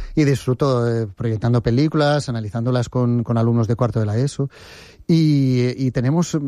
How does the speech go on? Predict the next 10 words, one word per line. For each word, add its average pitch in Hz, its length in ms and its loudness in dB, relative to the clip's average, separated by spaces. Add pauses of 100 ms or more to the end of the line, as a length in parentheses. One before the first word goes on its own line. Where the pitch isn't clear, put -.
(120)
esa, 131 220 0
un 139 80 2
po-, 139 260 0
esa 143 200 0
versabili-, 143 540 2
esa - 260 -2
vers-, 139 360 -2
versatilidad, 131 720 0
¿no? 123 160 2
Los, 135 260 0